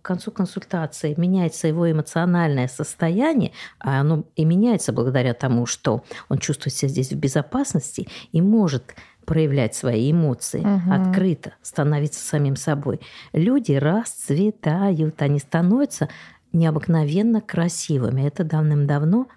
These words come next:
Speaker 1: замечено. И поэтому ты вот с ними это делаешь. И, кстати, я тебе еще хочу одну интересную вещь сказать, что ты,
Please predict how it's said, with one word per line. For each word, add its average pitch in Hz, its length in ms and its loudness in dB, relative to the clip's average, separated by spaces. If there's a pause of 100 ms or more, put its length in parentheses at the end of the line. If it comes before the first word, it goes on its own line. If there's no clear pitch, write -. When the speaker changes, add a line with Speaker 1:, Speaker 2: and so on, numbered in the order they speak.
Speaker 1:
замечено. 143 640 -2 (240)
И - 60 -20
поэтому 175 320 -2
ты 294 180 -2
вот 330 140 -4
с - 100 -8
ними 220 220 2
это 214 160 -4
делаешь. 131 380 -2 (240)
И, - 80 -6
кстати, - 340 -2
я 220 60 2
тебе 214 140 -2
еще 208 180 -4
хочу 208 320 -2
одну 196 180 2
интересную 202 480 0
вещь 330 160 -2
сказать, 156 280 0 (260)
что - 180 -6
ты, 285 300 0